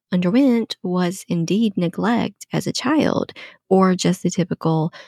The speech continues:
struggles every child faces during their formative years? So if these traits resonate with you, it could be a sign that it's time to confront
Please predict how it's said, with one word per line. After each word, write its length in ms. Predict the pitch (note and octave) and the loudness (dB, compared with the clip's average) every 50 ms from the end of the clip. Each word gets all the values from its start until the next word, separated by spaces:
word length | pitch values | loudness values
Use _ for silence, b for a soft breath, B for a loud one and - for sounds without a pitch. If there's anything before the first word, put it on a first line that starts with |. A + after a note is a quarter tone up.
| B B _ | B B _
struggles 640 | - - - - F#3 F3 F3 F3 D#3+ D#3+ D#3 - - _ | -16 -10 -4 0 0 2 2 2 2 2 0 -2 -4 _
every 320 | - D#3 D#3 D#3 D#3+ D#3+ | 0 2 2 4 2 0
child 480 | - - - - D3+ C#3+ - - - - | 0 0 0 2 2 2 2 0 -2 0
faces 760 | - F3+ F3+ G3 - - - - - G1+ G1+ - G3 - - B B B B B B B _ | 2 2 2 2 0 -4 -8 -4 -2 -2 -2 -2 -4 -6 -12 B B B B B B B _
during 440 | - E3 D#3+ D#3+ D3+ D3+ D#3+ E3 | 4 4 4 6 4 4 2 2
their 260 | D#3+ - - - F#3 F3+ | 0 0 0 -2 -2 -2
formative 500 | - F3 E3 - - - F3+ F#3+ - B3+ | 0 0 0 0 0 0 -2 -2 0 2
years? 640 | D4 F4 - B3 B3 D4+ - - - - - - _ _ _ _ _ _ _ _ _ _ _ _ _ _ _ _ _ _ _ _ _ _ _ _ _ _ _ _ _ _ | 2 2 2 -2 -2 -6 -6 -8 -14 -18 -18 -20 _ _ _ _ _ _ _ _ _ _ _ _ _ _ _ _ _ _ _ _ _ _ _ _ _ _ _ _ _ _
So 380 | - - F#3 F3 D#3+ F3 - - - | -4 0 2 2 2 2 -2 -2 0
if 140 | - F#3 F3+ - _ | 2 2 2 0 _
these 280 | - F3+ F#3 F3+ - - | 2 2 2 2 0 -2
traits 420 | - - - - C#4 B3 - - - - | -4 0 2 2 2 2 0 -2 -2 0
resonate 420 | G#3 G#3 G#3+ - A3 G#3+ A3 A#3 | 2 2 2 2 2 2 2 2
with 160 | A3 A3 - | 0 0 0
you, 300 | G#3+ A3 A3 A3 A3 A3 - | 0 2 4 4 2 2 2
it 220 | G3 E3+ - - | 2 0 0 -2
could 240 | - - F3 E3+ F#3+ | -2 -2 -2 -2 -2
be 140 | - - D3+ | -2 -4 -4
a 60 | F#3+ | -4
sign 800 | - - - G#3+ G#3 G#3 A3+ A3 G3+ F3+ F3 F3 F#3 G3+ A3+ B B B B B B B B _ | -6 -4 -2 -2 0 0 0 0 2 2 2 2 2 0 -2 B B B B B B B B _
that 100 | A3 A3 | -2 0
it's 160 | A3 A3 - | 0 -2 0
time 440 | - G#3+ G3 F#3+ F#3 F#3 F3+ F3+ F#3 | 0 2 2 4 2 2 2 0 -2
to 280 | - - - F3 F3 E3 | -2 0 0 0 0 0
confront 1080 | - - F3 F3 F3+ - _ - F#3 A#3 B3+ A#3 G3+ F#3 - - - - _ - - | 0 0 -2 -2 -2 -4 _ 0 2 4 4 4 4 4 2 0 -2 -6 _ -20 -20